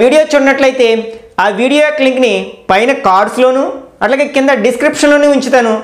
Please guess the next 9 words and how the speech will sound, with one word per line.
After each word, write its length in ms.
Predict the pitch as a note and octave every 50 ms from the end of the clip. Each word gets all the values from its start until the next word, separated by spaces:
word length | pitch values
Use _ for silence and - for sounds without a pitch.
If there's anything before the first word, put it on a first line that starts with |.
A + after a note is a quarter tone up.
| - - - - -
అక్కడి 200 | A3+ A#3+ - D4 C#4+
నుంచి 160 | D4 C#4+ - -
చూడవచ్చు. 420 | C#4 A#3+ G3+ F3+ E3+ - - C#3 C3 - - - - - - - - - - _ _ _ _ _ A3+
ఈ 0 | B3+ C#4 C4+ C4+
second 320 | C4+ C4 B3+ D#4+ E4 E4 E4 E4
పార్ట్‌లో 340 | D4+ D#4 D#4 D#4 E4 D#4 D4+ D4
మనం 180 | C#4+ C#4 B3+ A#3 A3+ A#3 A#3 A3+ - - - _ _ _ _ _ _ _ _ _ - -
single 400 | - D4 D4+ D#4+ D#4+ F4+ F4+ F4 F4 - F3 -
equivalent 540 | D4+ D4 D4 D#4 D4+ D4+ D4 D4 D4 D4